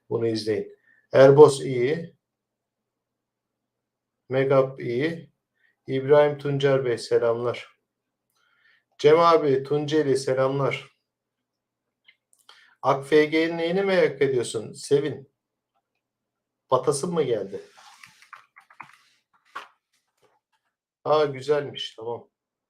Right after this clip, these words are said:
Üç on birin üzerinde pozitif. Yazın arkadaşlar. Sevin'e de teşekkür edersiniz sonra. Üç on birin üzeri Ak F G'ye.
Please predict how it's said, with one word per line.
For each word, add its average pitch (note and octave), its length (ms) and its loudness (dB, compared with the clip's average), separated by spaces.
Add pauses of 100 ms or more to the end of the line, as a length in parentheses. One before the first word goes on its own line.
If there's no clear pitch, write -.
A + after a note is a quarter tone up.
(260)
Üç C#3+ 200 -6
on D#3+ 180 4
birin D3+ 220 -2
üzerinde D3 540 0
pozitif. C#3 560 -4
Yazın C3+ 320 -2
arkadaşlar. A#2 600 -4
Sevin'e C3 500 -2
de C3 100 -2
teşekkür B2+ 460 -6
edersiniz A2+ 580 -6
sonra. G#2+ 400 -12 (960)
Üç C#3+ 220 -4
on D3 220 6
birin C3+ 180 2
üzeri A#2 320 0
Ak - 260 -6
F B2 200 -2
G'ye. A2+ 440 -4